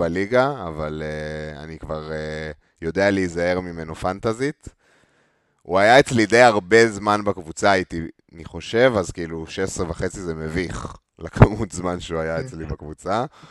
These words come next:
Speaker 1: אה, וברדלי, שסיימתי איתו את העונה, זה היה, אה, פגיעה יפה שלי ב-, בווילד השני, אה, תכנון לטווח ארוך,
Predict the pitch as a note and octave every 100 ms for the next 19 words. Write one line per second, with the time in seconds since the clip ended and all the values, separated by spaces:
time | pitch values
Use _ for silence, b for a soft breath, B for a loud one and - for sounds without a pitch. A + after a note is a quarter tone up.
0 | B B B B - E2 E2 E2+ E2+ E2+
1 | E2+ E2 - E2+ G2+ A#2+ D#3+ D3+ B2+ G2
2 | - F#2 - G#2 A2 A#2 - F#2 F#2+ A2
3 | B2+ - b - E2+ G#2 C3+ C3 C3 B2+
4 | B2 A#2 A2+ E2+ E2+ F#2+ E2 G2+ G#2+ G2
5 | - A2 - A2+ F#2+ F2 E2+ E2 E2 E2
6 | E2 D#2+ D#2 _ _ _ _ - - E2+
7 | F2 G2 A2 G2+ F#2+ F#2 F2 B2+ C#3+ C#3
8 | _ _ _ _ - D#2+ E2 D#2+ D#2+ F2+
9 | - G2+ A2 G#2 F2+ G2+ G#2 F#2+ F2 A#2+
10 | C3 - -